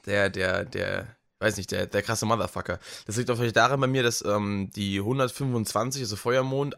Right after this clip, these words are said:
eine der ersten so richtig großen Folgen mit so einem richtig bedeutsamen Gegenspieler waren, die ich auch gehört hab. Und deswegen ist er für mich halt auch so,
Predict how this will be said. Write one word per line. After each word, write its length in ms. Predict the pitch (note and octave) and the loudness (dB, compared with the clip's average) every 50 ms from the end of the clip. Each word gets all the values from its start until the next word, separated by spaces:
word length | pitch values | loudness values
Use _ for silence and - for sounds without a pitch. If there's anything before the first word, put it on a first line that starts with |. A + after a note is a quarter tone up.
| - G#2 | -6 -4
eine 260 | G2+ G#2+ A2+ A#2+ A2+ | -2 -2 0 -2 0
der 260 | G#2 A2 G2+ - - | 0 0 0 0 -2
ersten 600 | G2 G#2+ B2 B2 - - - - A#2+ A#2 A#2+ A#2 - - - - _ _ _ - | -2 -2 0 0 -2 -4 -4 -4 -4 -2 -2 -4 -6 -10 -20 -20 _ _ _ -6
so 140 | - A2 G#2 | -4 -4 -2
richtig 360 | G#2+ C3 B2+ - B2+ G#2 - | 0 0 0 0 -2 -4 -4
großen 360 | - A2+ B2 C#3 C3 - B2 | -2 0 0 2 2 0 -4
Folgen 400 | - - A#2 A#2 C3+ C#3+ C#3+ C#3 | -2 0 4 4 4 4 4 2
mit 120 | C3 A#2+ | 0 0
so 100 | - B2 | 0 0
einem 260 | A#2 A2+ A2+ A2 F2+ F2+ | 0 2 0 0 -2 -4
richtig 400 | G#2 A#2+ C3+ C3 - B2+ A#2 - | -2 -2 -4 -2 -4 -6 -6 -6
bedeutsamen 600 | A#2+ G2+ A2+ A2 C3+ C#3+ - - C#3 C3+ C3 B2 | -4 2 4 4 4 4 4 2 2 2 2 0
Gegenspieler 420 | C3+ C3+ C#3+ B2+ - C3+ C3+ C3 | -2 -2 -2 -4 -2 2 2 4
waren, 160 | B2 B2+ C3 B2+ | 4 4 2 2
die 100 | B2 A2 | 0 -2
ich 120 | A#2 - | -2 -2
auch 120 | - G#2+ - | -2 -4 -2
gehört 280 | - G#2+ G#2 A#2+ - - | -2 0 0 0 2 0
hab. 220 | D3 D3 - - - - - _ _ _ _ _ _ | -2 -2 -4 -8 -20 -20 -20 _ _ _ _ _ _
Und 240 | - A2+ A2+ A2 - | -2 0 0 0 0
deswegen 260 | A2 G2+ A2 A#2 A2+ | -2 -2 -2 -2 0
ist 100 | A#2 A2+ | 0 0
er 80 | A#2+ A2 | 0 0
für 100 | A2+ A2+ | 0 0
mich 160 | A#2+ A#2+ - | -2 -2 0
halt 120 | A#2+ A2+ - | 0 0 4
auch 220 | G#2 A2 A2 G#2+ | 4 4 4 2
so, 380 | - - G#2+ G#2 G#2 G#2 G2+ | 0 0 0 2 4 2 2